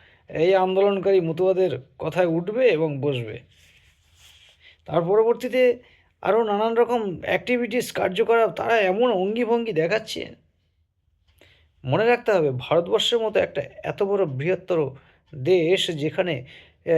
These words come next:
এই মতুয়া সম্প্রদায় সহ পূর্ববঙ্গ থে-, থেকে আগত, উম, আহ,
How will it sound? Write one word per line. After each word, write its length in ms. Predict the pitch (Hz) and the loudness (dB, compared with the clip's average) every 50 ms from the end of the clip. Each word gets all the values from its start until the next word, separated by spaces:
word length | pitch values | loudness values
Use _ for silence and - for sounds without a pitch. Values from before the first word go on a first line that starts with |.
| - - - | 0 0 -2
এই 320 | - 170 175 185 185 190 | 0 2 2 2 2 0
মতুয়া 380 | 185 165 160 165 165 175 226 214 | 0 -2 -2 -2 0 0 0 0
সম্প্রদায় 640 | - - 190 180 175 170 220 220 220 220 220 226 220 | 0 -2 -2 -4 -2 -2 -2 0 2 2 2 2 0
সহ 560 | - - - 180 - - 151 147 156 196 226 - - - _ _ _ _ | -2 -2 -2 -2 -2 0 0 0 0 0 -2 -4 -8 -16 _ _ _ _
পূর্ববঙ্গ 640 | 185 208 214 208 254 254 240 240 208 196 185 175 165 | -10 -8 -4 -4 -2 0 0 0 0 0 -2 -4 -6
থে-, 160 | 170 - - - _ _ _ _ _ _ _ _ _ _ _ _ _ _ | -6 -10 -18 -20 _ _ _ _ _ _ _ _ _ _ _ _ _ _
থেকে 300 | - 170 165 165 170 160 | -6 -6 -2 0 0 0
আগত, 380 | - 143 139 143 160 156 160 147 | 2 0 0 -2 -2 -2 -2 -2
উম, 1160 | 139 147 175 208 226 220 - _ _ _ _ _ _ _ _ - - 160 160 156 156 156 156 | 0 2 0 0 -2 -4 -10 _ _ _ _ _ _ _ _ -12 -10 -8 -6 -4 -4 -2 -2
আহ, 380 | 151 151 151 151 147 143 104 | 0 0 2 2 0 0 -2